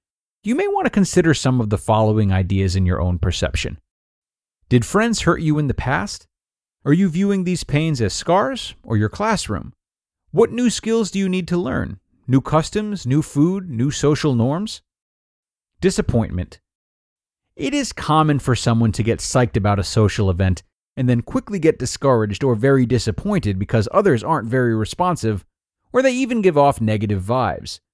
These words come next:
You really can't count on just one social interaction to decide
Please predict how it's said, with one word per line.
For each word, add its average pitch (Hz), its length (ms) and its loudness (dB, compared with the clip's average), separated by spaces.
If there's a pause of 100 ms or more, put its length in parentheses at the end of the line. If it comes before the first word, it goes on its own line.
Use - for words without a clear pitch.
(460)
You 208 120 0
really 359 200 6
can't - 400 -4
count - 280 -4
on 120 180 2
just 139 300 0
one 117 300 2
social 117 440 2
interaction 104 640 0
to - 100 -6
decide 107 560 0